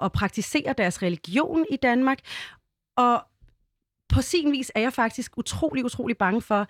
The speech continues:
at for mange befolkningsgrupper, som bliver ved med at blive angrebet, øh, på den her måde, at man jo kommer til at skabe en kæmpestor bitterhed hos de folk, øh, over for Danmark. Og det er jo ærgerligt. Det er jo så ærgerligt, fordi de vil jo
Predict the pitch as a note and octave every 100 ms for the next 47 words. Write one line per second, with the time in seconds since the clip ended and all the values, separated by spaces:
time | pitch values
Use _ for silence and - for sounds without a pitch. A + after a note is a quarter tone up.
0 | - - - B3 C4 - A#3+ A#3 - A3+
1 | G#3+ A3 C#4+ B3+ _ - A#3 - C4+ A#3+
2 | - A3+ A3 - G#3+ A3 F3 A3+ C#4 C#4
3 | A#3+ - - G3 - G3 A3+ D4+ C4 G#3
4 | G3 G3 - - - - G#3 G3 G#3+ A3
5 | A#3 A3+ G#3 F#3+ G3 A#3 - - - A3
6 | A3 A3 G#3 G3 F#3+ F#3 G3+ F#3+ - C4
7 | - A3 A3 B3 G#3+ - B3+ B3+ A3+ -
8 | - C#4+ E4 A3 F#3+ _ _ _ _ -
9 | D4 - C4+ - C4 - - _ _ _
10 | _ A3 G#3+ G#3 G3 - B3 B3+ - F#3+
11 | A3 C#4 C#4 _ _ _ A#3 D4 - B3+
12 | F4 G#4+ G#4+ - _ _ - D4+ D#4 -
13 | F4+ C#4 E4 G4 - D4+ C#4+ D4+ C#4+ D4
14 | E4+ F#4+